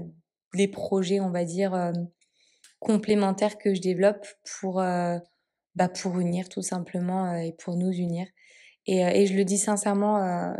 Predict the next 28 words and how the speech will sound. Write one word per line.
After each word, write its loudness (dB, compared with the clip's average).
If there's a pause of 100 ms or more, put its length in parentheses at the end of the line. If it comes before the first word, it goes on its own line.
je -4
le -2
dis -6
très -4
sincèrement -2
depuis -4
le -8
cœur -2
parce -6
que -2 (540)
vraiment, 4
euh, 2 (220)
je 0
sais 2
que 0 (680)
beaucoup -2
me 4
remercient 0
souvent 0
pour -12
ce -14
que 0
je -2
leur 2
apporte, 0 (460)
mais 4
c'est -2
important. -2